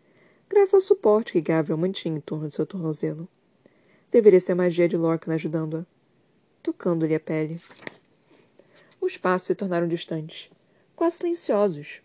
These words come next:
Ela costumava ir mais para longe do que o necessário para evitar que eles ouvissem alguma coisa. O semiférico deu Elide alguns minutos antes de segui-la no escuro.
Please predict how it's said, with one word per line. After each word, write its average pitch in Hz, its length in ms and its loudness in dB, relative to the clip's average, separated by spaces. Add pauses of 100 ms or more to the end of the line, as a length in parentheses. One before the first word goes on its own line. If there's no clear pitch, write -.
(520)
Ela 156 160 -6
costumava 170 600 -4
ir 165 160 -4
mais 170 220 -6
para 214 200 -4
longe 185 340 -2
do 185 120 -4
que - 180 -14
o 165 60 -4
necessário 165 540 -4
para 165 120 -6
evitar 180 360 -4
que - 80 -10
eles 160 140 -4
ouvissem 165 380 -4
alguma 156 220 -8
coisa. 156 440 -10 (720)
O 175 60 -6
semiférico 156 840 -6
deu 170 160 0
Elide 180 340 0
alguns 170 220 -4
minutos 208 460 -4
antes 165 200 -8
de - 40 -16
segui-la 165 340 -2
no 151 100 -10
escuro. 151 460 -8